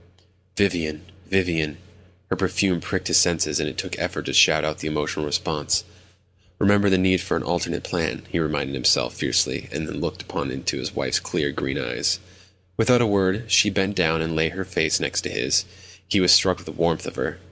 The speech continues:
He gently pushed her head away. "V." My lord, his eyes were wet.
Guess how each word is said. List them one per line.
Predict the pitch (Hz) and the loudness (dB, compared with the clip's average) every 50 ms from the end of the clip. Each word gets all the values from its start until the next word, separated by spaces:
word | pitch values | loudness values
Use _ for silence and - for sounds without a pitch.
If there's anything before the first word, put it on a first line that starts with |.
| - - - - _ _ | -20 -20 -20 -20 _ _
He | _ 101 | _ 0
gently | 92 - 104 95 73 95 | 2 2 2 2 0 -4
pushed | - - 98 90 - | -4 -2 -2 0 2
her | - 87 | 0 2
head | 85 87 82 | 2 2 0
away. | 80 80 80 - - - - - - - - - - _ | 0 -2 -2 -4 -6 -8 -12 -16 -20 -20 -20 -20 -20 _
"V." | - - 101 98 90 - - - - - - - - - - _ _ _ _ _ _ | -4 0 0 0 0 -2 -4 -8 -14 -20 -20 -20 -20 -20 -20 _ _ _ _ _ _
My | - - - | -4 -4 -2
lord, | - 82 90 85 82 78 76 - | 0 2 4 4 6 4 2 2
his | 80 82 85 | -2 -2 0
eyes | 87 82 76 73 - | 2 2 0 0 -2
were | - 71 62 | -4 -4 -2
wet. | 64 65 62 58 - | -2 -2 -2 -4 -4